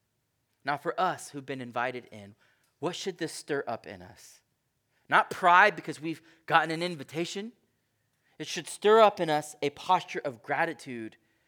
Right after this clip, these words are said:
and humility. Gratitude because we're welcomed to his table when we did nothing to deserve it in the first place. In fact, it's not just that we're undeserving, but we're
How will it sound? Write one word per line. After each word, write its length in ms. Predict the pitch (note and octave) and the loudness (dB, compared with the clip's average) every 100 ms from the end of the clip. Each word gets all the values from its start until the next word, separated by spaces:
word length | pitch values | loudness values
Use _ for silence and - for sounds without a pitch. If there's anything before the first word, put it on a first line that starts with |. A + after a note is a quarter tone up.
| _ B2 | _ -14
and 80 | |
humility. 640 | A2 B2+ B2 B2+ G2 F2+ - _ _ _ _ _ _ | -10 -8 -6 -6 -6 -12 -20 _ _ _ _ _ _
Gratitude 520 | D#3 F#3+ A#3+ - A3+ | 4 6 6 2 -4
because 240 | G3 F#3 D#3 | -4 -4 0
we're 140 | E3+ | 0
welcomed 680 | C3+ C#3 F#3 G3+ G#3 G3+ - _ _ - | 0 2 2 2 -6 -8 -16 _ _ -6
to 80 | |
his 160 | D#3+ C#3+ | -6 -6
table 400 | - F3+ F3+ F3+ | -6 -6 -4 -6
when 160 | C3+ D#3 | -8 -10
we 120 | F3+ | -8
did 380 | D3+ A#2 C3+ D3 | -8 -8 -12 -6
nothing 380 | E3+ - G3 | -6 -6 -14
to 80 | E3 | -14
deserve 420 | B2+ B2 D3 D#3 | -16 -6 -4 -4
it 160 | D#3+ - _ _ | -6 -12 _ _
in 80 | B2 | -12
the 80 | A#2 | -10
first 360 | - F3 F#3+ | -2 -2 -2
place. 260 | - G3 F#3+ | -4 -2 -2
In 80 | C#3+ | 2
fact, 340 | F3 F#3+ - - _ _ _ - | 2 2 -2 -20 _ _ _ -10
it's 100 | C#3 | 2
not 160 | B3 | 4
just 160 | A#3+ G#3 | 4 0
that 140 | G3 | 0
we're 160 | D#3+ D#3+ | 0 2
undeserving, 640 | G3+ C#4 D4 - D3+ D3 E3 | 6 6 4 0 0 -2 2
but 140 | F3 | 2
we're 160 | F3+ | 2